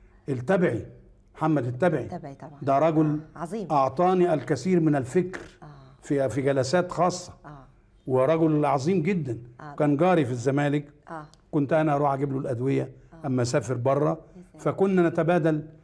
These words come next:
Speaker 2: الحديث بقى و
Speaker 1: وياما قص عليا أحلى قصص يعني.
Speaker 2: آه.
Speaker 1: بس أنا ما كنتش بقول لحد، أنا أول مرة على فكرة
Speaker 2: آه.
Speaker 1: بعترف على نفسي بحاجات أنا مخبيها.
Speaker 2: حاجات جميلة، إحنا
Speaker 1: أنا
Speaker 2: نفسنا
Speaker 1: مخبيها.
Speaker 2: <laughs> ولو إنك بخيل شوية برضه في الحكايات، إلا إن بنحاول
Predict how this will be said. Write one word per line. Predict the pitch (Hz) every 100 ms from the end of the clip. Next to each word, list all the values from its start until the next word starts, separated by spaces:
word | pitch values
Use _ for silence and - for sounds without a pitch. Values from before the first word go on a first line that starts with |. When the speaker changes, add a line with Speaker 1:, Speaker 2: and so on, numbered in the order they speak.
| _ -
Speaker 2:
الحديث | 190 208 220 202
بقى | 170 - 165
و | 180
Speaker 1:
وياما | 160 196 180
قص | - 180 180
عليا | 139 151 156 143
أحلى | 139 127
قصص | 117 - 123 - -
يعني. | 101 - _ -
Speaker 2:
آه. | 151 135 -
Speaker 1:
بس | 170 175
أنا | 226 226
ما | 202
كنتش | 202 -
بقول | 185 214 160
لحد، | - 156
أنا | 143 170
أول | 202 196
مرة | 180 175
على | 139 127
فكرة | 151 151 139 - -
Speaker 2:
آه. | 165 147 -
Speaker 1:
بعترف | 143 139 147 175 156
على | 131 131
نفسي | 147 - -
بحاجات | 120 131 135 135 - - -
أنا | 170 147
مخبيها. | 117 135 113 123
Speaker 2:
حاجات | - 302
جميلة، | 269 269 320 330 254
إحنا | 170 208 320 330
Speaker 1:
أنا | 339
Speaker 2:
نفسنا | 320 359 359 320
Speaker 1:
مخبيها. | 320 427 - 381 359 311
Speaker 2:
<laughs> | 349 370 -
ولو | 247
إنك | 311 269 - 208
بخيل | 208 240 370 -
شوية | 302 269
برضه | 226 233
في | 202
الحكايات، | 226 240 240 247 311 -
إلا | 269 262 277
إن | 294 277
بنحاول | 320 - 359 330 311